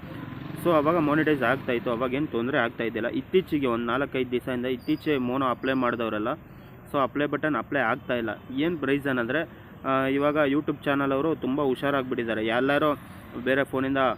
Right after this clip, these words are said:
so, ವಿಡಿಯೋನ ಓಡಿಸ್ಬಿಟ್ಟು ವಾಚ್ ಅವರ್ಸ್ ಕಂಪ್ಲೀಟ್ ಮಾಡ್ತಾ ಇದ್ದಾರೆ ಅಂತ ಸ್ವಲ್ಪ ಜನಗೆ ಹೋಲ್ಡ್ ಮಾಡಿದ್ದಾರೆ.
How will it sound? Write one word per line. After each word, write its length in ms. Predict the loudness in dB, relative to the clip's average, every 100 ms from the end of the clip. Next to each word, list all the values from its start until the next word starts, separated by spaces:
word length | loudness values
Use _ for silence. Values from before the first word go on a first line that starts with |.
| -4 -18 -18 -18 -6
so, 120 | -2
ವಿಡಿಯೋನ 260 | 2 4 4
ಓಡಿಸ್ಬಿಟ್ಟು 560 | 4 2 0 -4 -2 2
ವಾಚ್ 200 | 2 2
ಅವರ್ಸ್ 220 | -2 -2
ಕಂಪ್ಲೀಟ್ 320 | -2 0 2
ಮಾಡ್ತಾ 300 | 2 2 0
ಇದ್ದಾರೆ 200 | 0 -2
ಅಂತ 140 | -2
ಸ್ವಲ್ಪ 420 | -2 0 0 2 2
ಜನಗೆ 380 | 2 2 0
ಹೋಲ್ಡ್ 240 | 2 4 4
ಮಾಡಿದ್ದಾರೆ. 440 | 4 2 0 -4